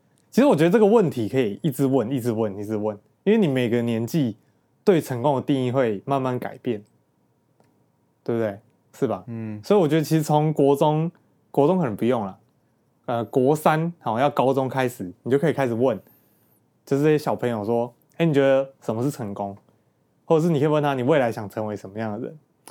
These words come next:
Speaker 2: 你知道，你随着你的年纪改变，会对成功的定义改变的原因是什么？你知道吗？
Speaker 1: 是什么？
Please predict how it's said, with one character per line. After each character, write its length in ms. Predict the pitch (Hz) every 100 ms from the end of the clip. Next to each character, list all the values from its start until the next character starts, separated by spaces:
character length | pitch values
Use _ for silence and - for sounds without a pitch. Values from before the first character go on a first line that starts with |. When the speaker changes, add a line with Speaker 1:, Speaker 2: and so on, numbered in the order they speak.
| - _ -
Speaker 2:
你 60 |
知 80 | 190
道， 300 | 294 233 - _ _ _ _ _ _
你 160 | - 180
随 240 | - 214
着 100 | 262
你 140 | 220 170
的 60 |
年 260 | 165 160 180
纪 180 | 196 214
改 220 | 139 117
变， 180 | 156 151
会 160 | 180
对 360 | 156 196 156 131
成 200 | - 139
功 140 | 165
的 60 | 143
定 200 | 165 147
义 80 | 131
改 220 | 113 87
变 240 | 117 104
的 180 | 98 92
原 240 | 95 104 101
因 160 | 110
是 120 | 120
什 160 | 120 -
么？ 80 | 82 80
你 80 | 82
知 60 |
道 160 | 92 87
吗？ 120 | 80 -
Speaker 1:
是 80 |
什 80 | 127
么？ 180 | 110